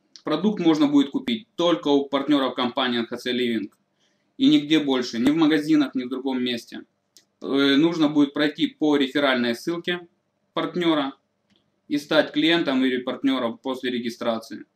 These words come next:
Также для партнеров по этой ссылке.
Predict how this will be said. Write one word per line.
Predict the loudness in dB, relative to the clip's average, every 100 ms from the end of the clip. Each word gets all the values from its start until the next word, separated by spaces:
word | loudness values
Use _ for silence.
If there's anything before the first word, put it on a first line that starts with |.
| _ _ _ _ _ _ _ _ _
Также | 0 0 2
для | -2
партнеров | -2 -2 0 0 -2
по | -2
этой | -2 -2 -6
ссылке. | -4 -6 -6 -10